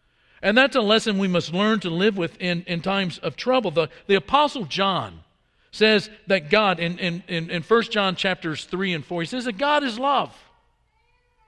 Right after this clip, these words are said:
If we believe that, and it's true, and it is,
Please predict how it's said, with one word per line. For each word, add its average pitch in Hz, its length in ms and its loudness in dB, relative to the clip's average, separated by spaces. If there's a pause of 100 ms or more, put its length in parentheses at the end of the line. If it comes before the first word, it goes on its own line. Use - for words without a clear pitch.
(1080)
If 240 180 2
we 233 140 2
believe 208 460 0
that, 147 420 -4 (240)
and 156 140 -6
it's - 160 -8
true, 156 400 -8 (260)
and 135 160 -10
it 120 140 -8
is, 175 400 -6